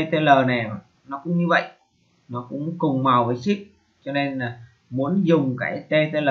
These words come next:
này, ta ấn cái shift này cho nó sáng cái đèn, sau ta sẽ ấn vào cái chữ quay này.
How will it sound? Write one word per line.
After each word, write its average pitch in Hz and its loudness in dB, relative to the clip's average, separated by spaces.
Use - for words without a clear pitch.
này, 107 -4
ta 120 -4
ấn - -8
cái 143 -14
shift 208 -6
này 113 -6
cho 113 -10
nó 123 -12
sáng - -8
cái 139 -6
đèn, 117 2
sau 127 -2
ta 123 0
sẽ - -10
ấn 123 -4
vào 120 0
cái 120 -8
chữ 123 -12
quay 131 2
này. 101 -6